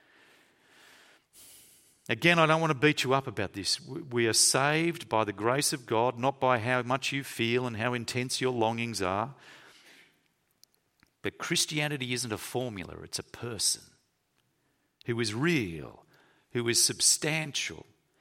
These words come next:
who is physical, who has looked you in the eye and said, "I love you. I gave my life for you. I want you with me in eternity.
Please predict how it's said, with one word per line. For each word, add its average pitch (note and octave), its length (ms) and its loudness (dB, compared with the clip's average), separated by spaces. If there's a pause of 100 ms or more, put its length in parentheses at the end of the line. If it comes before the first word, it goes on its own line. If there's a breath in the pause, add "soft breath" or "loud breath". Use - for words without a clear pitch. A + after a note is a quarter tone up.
(140)
who A#2+ 160 0
is A2+ 180 2
physical, - 640 -4 (720 soft breath)
who D#3+ 160 4
has C3+ 300 2
looked F#3 320 0
you F#3 180 2
in F3 120 4
the E3 140 4
eye A#2 520 -4
and G2 180 -10
said, F#2 640 -2 (360 soft breath)
"I G#2 440 0
love G2+ 440 -2
you. F#2 420 -10 (1700)
I C3 100 2
gave C3+ 380 0
my A2+ 180 2
life A#2+ 800 0
for - 280 -10
you. F2+ 480 -10 (1200 soft breath)
I G#2+ 180 -2
want D3 420 -2
you D#3 120 -6
with C3+ 360 -4
me A2 100 -8
in G2 80 -8
eternity. F#2+ 600 -10